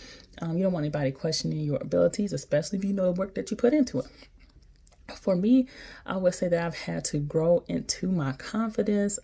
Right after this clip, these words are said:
I, okay, ba-, at baseline, I'm pretty conf-, I'm pretty confident, I'm pretty sure about myself, um, but I'm human,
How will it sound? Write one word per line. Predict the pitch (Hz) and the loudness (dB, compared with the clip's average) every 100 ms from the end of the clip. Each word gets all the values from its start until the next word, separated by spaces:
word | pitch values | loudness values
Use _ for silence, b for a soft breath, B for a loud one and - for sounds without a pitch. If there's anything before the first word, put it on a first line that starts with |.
| - | -10
I, | - 214 185 - - - | -6 -2 -2 -4 -10 -10
okay, | - 156 - - B B B - | -6 -6 -8 -12 B B B -6
ba-, | 330 - | 0 2
at | 311 | 2
baseline, | 330 320 277 262 233 | 0 0 2 2 0
I'm | 196 | -2
pretty | - 165 147 | -2 -2 -2
conf-, | - 120 - - | -6 -8 -6 -6
I'm | 180 | -2
pretty | 202 180 175 - | -2 -4 -8 -8
confident, | - 262 254 240 180 | -2 0 2 2 0
I'm | |
pretty | 156 135 | -4 -4
sure | 147 - 190 | -4 -2 2
about | 180 175 | 2 0
myself, | 165 175 175 175 175 B B B B - 175 | -2 -2 0 0 -2 B B B B -10 -4
um, | 165 160 147 147 | -2 0 0 0
but | 151 190 - - | 0 0 -2 -4
I'm | 160 | -6
human, | 147 160 147 196 190 | -2 0 0 -2 -6